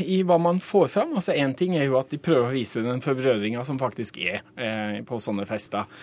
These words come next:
Eh, men den andre tingen er jo at vi vet at i Norge så er det tre hundre tusen kvinner som faktisk, eh, blir, eh, redd av folk som er full. Eh, vi snakker ikke om baksida,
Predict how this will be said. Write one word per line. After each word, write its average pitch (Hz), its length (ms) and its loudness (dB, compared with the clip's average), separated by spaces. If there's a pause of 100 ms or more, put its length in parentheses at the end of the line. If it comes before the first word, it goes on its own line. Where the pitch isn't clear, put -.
(300)
Eh, 120 420 -4
men 160 240 4
den 180 80 0
andre 160 240 2
tingen 180 300 -2
er 151 100 2
jo 135 80 8
at 135 160 6
vi 156 120 2
vet 135 200 0
at 139 140 -6
i 147 100 0
Norge 131 240 2
så 135 160 -2
er 131 60 4
det 123 160 -10
tre 123 240 0
hundre 120 260 -6
tusen 123 320 -6
kvinner 117 260 -4
som 117 220 -10
faktisk, 113 480 -6 (560)
eh, 113 500 -6
blir, 127 540 -4
eh, 127 320 0
redd 156 240 0 (160)
av 143 140 -6
folk 123 260 -2
som 135 180 -6
er 123 360 -4
full. - 260 2 (180)
Eh, 139 460 0
vi 156 200 4
snakker 151 440 0
ikke 127 160 0
om 151 80 2
baksida, 151 500 4